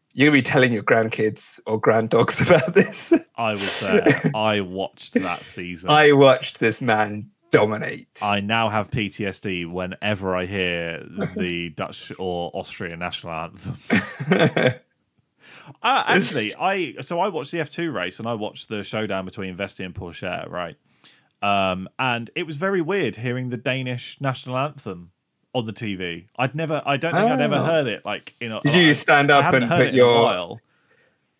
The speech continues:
Speaker 1: Did you stand up and
Speaker 2: No,
Speaker 1: put
Speaker 2: I,
Speaker 1: your
Speaker 2: I, I
Speaker 1: <laughs> hand
Speaker 2: didn't
Speaker 1: on your
Speaker 2: put my
Speaker 1: heart?
Speaker 2: hand over my heart, but I hadn't heard it in a while. I was like, "Oh yeah, this is what it sounds like to have a different song on the podium." <laughs> Um, yeah, and it's the first time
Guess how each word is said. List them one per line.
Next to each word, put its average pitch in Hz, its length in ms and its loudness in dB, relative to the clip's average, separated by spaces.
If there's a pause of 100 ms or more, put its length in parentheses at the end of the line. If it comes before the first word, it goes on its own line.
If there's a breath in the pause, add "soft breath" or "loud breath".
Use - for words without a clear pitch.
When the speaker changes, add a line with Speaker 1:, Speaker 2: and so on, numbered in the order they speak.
(240)
Speaker 1:
Did 185 120 -4
you 147 100 2
stand 131 260 6
up 123 160 6
and 117 100 0
Speaker 2:
No, 92 80 -2
Speaker 1:
put 113 140 4
Speaker 2:
I, - 100 -2
Speaker 1:
your 113 140 6
Speaker 2:
I, - 20 4
I 113 40 4
Speaker 1:
<laughs> 98 360 -2
hand 151 240 4
Speaker 2:
didn't 147 120 6
Speaker 1:
on 139 40 0
your 135 80 6
Speaker 2:
put 131 60 6
my 143 80 10 (100)
Speaker 1:
heart? 202 40 2 (100)
Speaker 2:
hand 190 100 2
over 202 80 2
my 98 140 0
heart, 104 240 0
but 143 60 -2
I 143 80 -2
hadn't 175 200 -6
heard 185 260 0
it 107 60 -4
in 104 100 -6
a 101 60 -4
while. 92 280 0
I - 20 0
was 240 100 -2
like, - 140 -6
"Oh 427 180 -2
yeah, 392 60 -6
this 392 180 -6
is 415 160 -8
what - 80 -6
it - 100 -8
sounds 139 320 -2
like 98 180 -4
to - 80 -14
have 139 140 0
a 131 40 -6
different 160 340 -8
song 175 380 -4
on 107 80 -8
the 98 80 -8
podium." 107 500 -6 (500)
<laughs> 269 340 -14 (840 loud breath)
Um, 87 400 -8 (340)
yeah, 131 240 0
and 143 140 -4
it's - 260 -14
the 131 200 -12
first 185 360 -6
time 113 440 -8